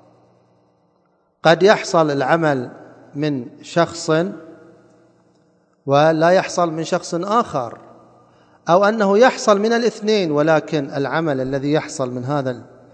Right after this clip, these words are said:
الإنسان يختلف عن العمل الذي يحصل من هذا الإنسان. هذا يؤدي إلى الاختلاف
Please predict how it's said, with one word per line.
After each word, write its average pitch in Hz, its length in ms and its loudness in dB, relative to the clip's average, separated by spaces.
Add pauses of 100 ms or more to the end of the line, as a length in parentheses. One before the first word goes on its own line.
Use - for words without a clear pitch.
(220)
الإنسان 160 480 -4
يختلف 202 500 0
عن 143 120 -2
العمل 147 420 -2
الذي 147 320 -4
يحصل 190 480 -4 (440)
من 139 120 -8
هذا 147 220 -2
الإنسان. 123 340 -10 (340)
هذا 254 680 2 (680)
يؤدي 202 720 0
إلى 180 140 2
الاختلاف 196 1200 -2